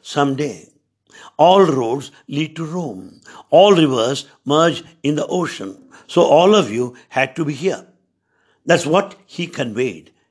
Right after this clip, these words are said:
Whenever he conveys certain statements like this,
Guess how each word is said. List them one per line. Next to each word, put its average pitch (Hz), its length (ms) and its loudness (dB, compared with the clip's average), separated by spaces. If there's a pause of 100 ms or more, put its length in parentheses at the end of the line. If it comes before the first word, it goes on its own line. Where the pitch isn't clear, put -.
(200)
Whenever 185 440 4
he 151 160 2
conveys 165 440 0
certain 139 300 -2
statements 156 580 -6
like 104 240 -4
this, 107 280 -4